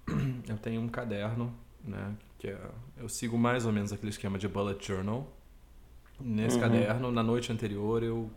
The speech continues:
Speaker 1: eu listei coisas que eu gostaria de, de fazer, de terminar, de, de completar no dia seguinte, né? Então, eu separo em, é, usando a anotação lá que eles têm pra, pra,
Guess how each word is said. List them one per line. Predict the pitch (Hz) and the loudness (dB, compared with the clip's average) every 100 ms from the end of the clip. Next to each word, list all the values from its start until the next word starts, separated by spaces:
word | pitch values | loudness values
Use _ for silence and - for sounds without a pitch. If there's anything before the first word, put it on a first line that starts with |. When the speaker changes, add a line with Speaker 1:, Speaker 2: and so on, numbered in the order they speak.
| - | -12
Speaker 1:
eu | 107 107 107 107 104 104 | -8 -4 -4 -4 -4 -2
listei | 110 - 110 107 117 - | -2 0 2 2 0 -2
coisas | 107 104 104 107 | 0 0 0 -4
que | - | -4
eu | 104 | -4
gostaria | 104 104 101 104 101 | -4 -2 -2 -2 -2
de, | 104 104 101 101 104 107 113 | -4 -4 -4 -4 -6 -6 -8
de | 110 104 110 - 110 - - - - - - | -8 -8 -8 -8 -10 -10 -12 -12 -14 -14 -6
fazer, | - 117 92 95 101 | 2 2 2 -2 -2
de | 90 | -4
terminar, | 98 101 95 101 110 101 | -4 -4 -4 -2 -2 -2
de, | 95 95 95 | -4 -8 -10
de | 98 | -12
completar | 98 - 113 101 104 104 110 | -6 -4 -2 -2 0 0 0
no | |
dia | 107 107 | -2 -4
seguinte, | - 107 101 104 95 - - | -6 -6 -6 -8 -8 -14 -14
né? | - 107 104 | -10 -8 -8
Então, | 101 104 110 113 - - - - - - - | -6 -6 -6 -10 -14 -20 -20 -20 -20 -16 -10
eu | |
separo | 101 110 - 104 98 98 95 | -6 -4 2 4 4 0 -4
em, | 95 95 92 90 98 - - - | -6 -6 -6 -8 -10 -14 -20 -16
é, | 98 95 95 | -10 -8 -6
usando | 101 98 95 98 | -4 -2 -2 -4
a | 104 | -4
anotação | 98 101 95 - 95 | -4 -2 -4 -6 -6
lá | 92 | -6
que | 92 | -8
eles | 92 | -10
têm | - 95 95 | -8 -8 -8
pra, | 95 92 92 90 98 - - - - - - - - - | -8 -6 -6 -8 -12 -18 -20 -20 -20 -20 -20 -20 -20 -16
pra, | - 92 90 92 92 | -8 -6 -4 -6 -6